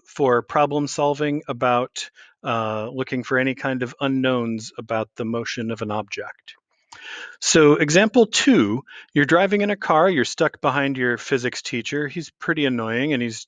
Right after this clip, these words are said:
of course, driving way too slowly. So first chance you get, you speed up to pass him in another lane, safely, of course. Um, you speed up from ten meters per second to twenty meters per second in the span of four seconds. By the way,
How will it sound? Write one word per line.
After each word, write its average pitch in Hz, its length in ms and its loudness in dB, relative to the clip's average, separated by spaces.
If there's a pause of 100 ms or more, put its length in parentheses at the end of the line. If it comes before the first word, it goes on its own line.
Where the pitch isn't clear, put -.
(100)
of - 140 -16
course, 131 320 -4
driving 117 380 0
way 127 240 2
too 120 220 -2
slowly. 110 580 -4 (320)
So 151 180 2
first - 280 0
chance 147 360 0
you 127 80 -4
get, 131 260 2
you 143 120 -4
speed 135 340 0
up 131 200 0
to - 120 -6
pass - 400 -4
him 226 200 0 (440)
in 156 100 0
another 135 300 2
lane, 127 240 2
safely, 113 460 -2
of 110 140 -8
course. - 420 -6 (380)
Um, 123 480 2
you 156 160 0
speed 175 320 2
up 175 160 0
from 123 320 0
ten 190 320 0
meters 175 240 0
per 175 160 -2
second 160 500 -2
to 135 80 -6
twenty 160 420 0
meters 143 280 -2
per 147 120 0
second 135 440 -2
in 113 60 -4
the 110 60 -6
span 120 380 -4
of 101 120 -8
four 139 380 0
seconds. 135 520 -4
By 196 220 0
the 185 120 0
way, 143 240 2